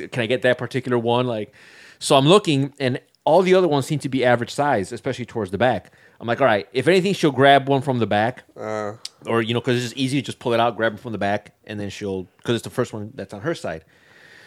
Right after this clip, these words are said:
Speaker 1: So I order it. She goes over, and she goes all the way to the front and grabs the
Speaker 2: <laughs>
Speaker 1: smallest one. I'm like, I'm like, I really don't wanna pay, like, I forgot
Speaker 2: Pre-,
Speaker 1: how much it was.
Speaker 2: premium price.
Speaker 1: Premium price. Yeah, this is fucking downtown Chicago. So you're paying premium. I don't wanna pay premium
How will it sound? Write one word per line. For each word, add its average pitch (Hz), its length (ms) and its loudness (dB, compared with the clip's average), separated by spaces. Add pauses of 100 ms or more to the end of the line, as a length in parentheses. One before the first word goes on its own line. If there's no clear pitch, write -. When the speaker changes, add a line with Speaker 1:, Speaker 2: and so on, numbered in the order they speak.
(120)
Speaker 1:
So 127 220 4
I 131 180 6
order 151 240 6
it. 151 160 4
She 143 120 -4
goes 151 200 4
over, 131 420 4 (200)
and 117 180 -2
she 139 160 -4
goes 123 360 4
all 151 500 8
the 147 80 4
way 143 160 6
to 135 80 4
the 127 80 2
front 110 380 -2
and 117 100 -8
grabs 139 380 8
the 123 80 2
Speaker 2:
<laughs> - 120 -4
Speaker 1:
smallest 123 380 -2
one. 117 80 -4
I'm 104 180 -4
like, 95 280 -4 (1300)
I'm 139 100 2
like, 156 100 4
I 165 100 6
really 165 280 6
don't 147 180 6
wanna 131 180 4
pay, 110 500 2 (520)
like, 104 300 -4 (760)
I 110 120 -8
forgot 123 160 -6
Speaker 2:
Pre-, 143 80 4
Speaker 1:
how 147 60 0
much 95 120 -8
it 107 60 -6
was. 90 280 -8
Speaker 2:
premium 117 460 0
price. 113 220 2
Speaker 1:
Premium 156 380 6
price. 131 300 6
Yeah, 139 140 2
this 110 160 -6
is 120 80 -14
fucking 110 320 -6
downtown 98 380 -10
Chicago. 90 380 -10
So - 120 -10
you're 98 140 -6
paying 110 220 -6
premium. 95 340 -4
I 104 40 -4
don't 143 100 4
wanna 165 120 6
pay 147 180 2
premium 113 560 0